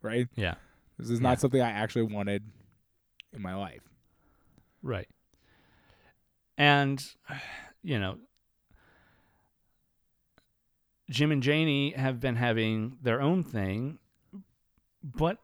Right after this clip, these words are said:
Speaker 2: I kinda don't even re-, don't even understand Janie's sort of resolution when she comes upon Wendy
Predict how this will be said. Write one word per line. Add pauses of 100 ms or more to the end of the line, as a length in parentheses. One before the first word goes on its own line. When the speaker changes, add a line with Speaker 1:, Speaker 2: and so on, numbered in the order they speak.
(140)
Speaker 2:
I
kinda
don't
even
re-, (180)
don't
even (340)
understand (1300)
Janie's
sort
of
resolution (160)
when
she
comes
upon
Wendy